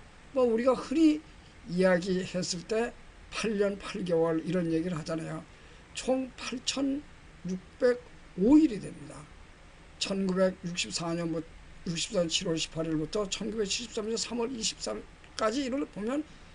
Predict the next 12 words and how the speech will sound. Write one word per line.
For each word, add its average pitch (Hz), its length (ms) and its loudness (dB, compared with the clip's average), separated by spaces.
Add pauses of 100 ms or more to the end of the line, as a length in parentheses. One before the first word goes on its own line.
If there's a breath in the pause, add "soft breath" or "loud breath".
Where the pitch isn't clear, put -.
(220 loud breath)
팔천육백오 196 800 -4 (160)
일이 180 220 0
되는데 156 600 -2 (1000)
이 262 320 4
전재수 285 800 2
의원이 233 640 4 (540)
지금 208 360 2
현재 202 580 2
참전 196 520 0
기간을 185 640 0 (420)
여러분들 180 580 4 (380)
변경하겠다. 240 920 4